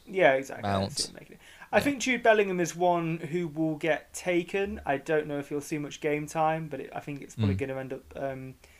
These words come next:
Speaker 1: a bit Walcott two thousand and six, like, he goes
Speaker 2: Yeah.
Speaker 1: along to experience the tournament. So
Speaker 2: I don't think it's a bad thing, though. Look how well he w-, played in the Champions League. He's not adverse to a big game.
Speaker 1: Not, not at all,
Speaker 2: Special
Speaker 1: and a-,
Speaker 2: talent.
Speaker 1: not at all. And actually, I would,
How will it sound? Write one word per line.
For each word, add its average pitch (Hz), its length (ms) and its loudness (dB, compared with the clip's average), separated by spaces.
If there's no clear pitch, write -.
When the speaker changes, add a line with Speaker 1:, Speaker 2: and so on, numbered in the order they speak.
Speaker 1:
a 131 40 -20
bit 135 200 -4
Walcott 139 560 -2
two 139 160 -2
thousand 135 420 0
and 127 140 -10
six, - 420 -6
like, 131 140 -8
he 139 120 -8
goes 135 300 -2
Speaker 2:
Yeah. 101 100 0
Speaker 1:
along 127 320 -4
to 147 120 -6
experience 151 600 -4
the - 60 -14
tournament. 175 420 -4
So 131 600 -6
Speaker 2:
I 185 60 2
don't 208 180 2
think 180 160 2
it's 139 100 2
a 139 40 -4
bad 135 220 6
thing, 143 240 0
though. 92 240 0
Look 185 160 2
how 202 160 4
well 175 220 4
he 139 120 4
w-, 117 180 -2
played 117 200 4
in 113 60 0
the 110 80 0
Champions 104 380 0
League. 101 240 0
He's 123 200 0
not 139 180 4
adverse 117 300 2
to - 100 -6
a - 20 -8
big 98 220 -4
game. 98 360 -2
Speaker 1:
Not, 226 280 0
not 214 260 2
at - 160 -4
all, 247 60 2
Speaker 2:
Special 214 160 6
Speaker 1:
and 143 80 4
a-, 160 80 8
Speaker 2:
talent. 101 300 2
Speaker 1:
not 190 260 4
at - 160 -6
all. 247 200 0
And 135 100 0
actually, 139 380 0
I 131 120 0
would, 135 180 -4